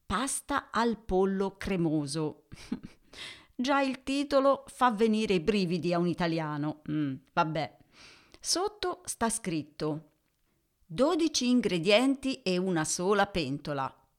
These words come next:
Bene. Si comincia con dei pezzetti di pancetta, si fanno rosolare e poi si aggiungono dei pezzi di pollo. Poi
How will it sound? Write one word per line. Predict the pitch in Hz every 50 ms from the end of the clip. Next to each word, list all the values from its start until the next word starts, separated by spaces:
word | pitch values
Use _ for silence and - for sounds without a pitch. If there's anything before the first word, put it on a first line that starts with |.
| _ _ _ _ _
Bene. | _ 165 170 151 190 165 156 160 160 165 165 160 160 160 - - _ _ _ _ _ _ _ _ _ _ _ _ _
Si | _ - - 381 339
comincia | - 285 247 220 208 208 202 196 - - 214 208 - - - _
con | - 190 180 175 170 170
dei | 170 185 175 165
pezzetti | - - 151 151 - - 247 254 254 254 262 247
di | 175 185 180
pancetta, | 180 - 170 165 170 170 - 165 156 151 151 _ _ - 147 147 147 - - - - - _
si | _ - - 247 233
fanno | - 202 190 180 180 180 180 170 170
rosolare | 170 170 147 175 165 160 156 151 151 160 160 180 247 320 - - _ _ _ _
e | - 339 381
poi | - - 262 262 277
si | 269 - 311
aggiungono | 320 226 175 180 185 190 190 208 233 233 247 247
dei | 220 285 302
pezzi | 294 - 170 147 - - - 175 147
di | 160 180
pollo. | 180 - 185 170 156 156 156 156 156 156 156 - - - _ _ _ _ _ _ _ _ _ _ _ _ _ _ _ _
Poi | - 170 151 151 165 190 247 339 427 -